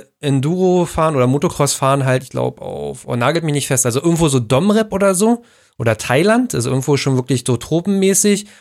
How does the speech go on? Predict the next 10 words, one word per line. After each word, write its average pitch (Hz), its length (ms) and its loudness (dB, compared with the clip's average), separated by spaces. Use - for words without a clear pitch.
da 120 100 2
gibt's 143 240 0
halt 131 140 2
so 131 80 -2
ein 127 140 -6
Ultra-Foto 180 800 0
von 151 160 -2
dem, 131 280 0
äh, 123 260 0
Videoshoot, 175 680 -2